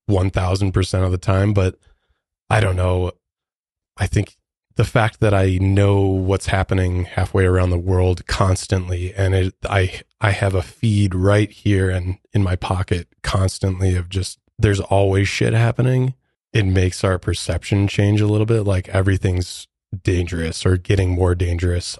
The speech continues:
I think it's just our access to the world and our access to media that's maybe distorting that perception.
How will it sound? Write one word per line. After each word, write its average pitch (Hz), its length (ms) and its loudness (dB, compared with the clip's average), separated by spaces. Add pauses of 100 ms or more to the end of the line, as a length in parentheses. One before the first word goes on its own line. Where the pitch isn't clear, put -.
I 101 220 4
think 117 220 2
it's - 160 -2
just - 260 0
our 90 100 2
access 90 440 -2
to - 100 -2
the 90 80 2
world 87 280 0
and 90 100 2
our 87 80 2
access 90 380 0
to 98 100 -6
media 90 380 0
that's 90 240 -6
maybe 92 400 -2
distorting 92 480 2
that 90 160 -6
perception. - 600 -2